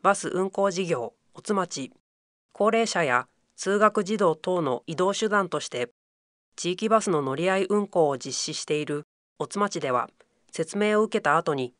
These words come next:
運行コースも視察しました。会議の案件は、現場視察についての意見交換です。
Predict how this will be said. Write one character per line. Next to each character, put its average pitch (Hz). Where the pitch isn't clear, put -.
運 196
行 214
コ 220
ー -
ス 202
も 131
視 -
察 -
し -
ま 165
し -
た。 -
会 202
議 190
の 139
案 139
件 135
は、 135
現 180
場 214
視 -
察 202
に 156
つ 175
い 165
て 151
の 127
意 -
見 190
交 214
換 156
で 123
す。 -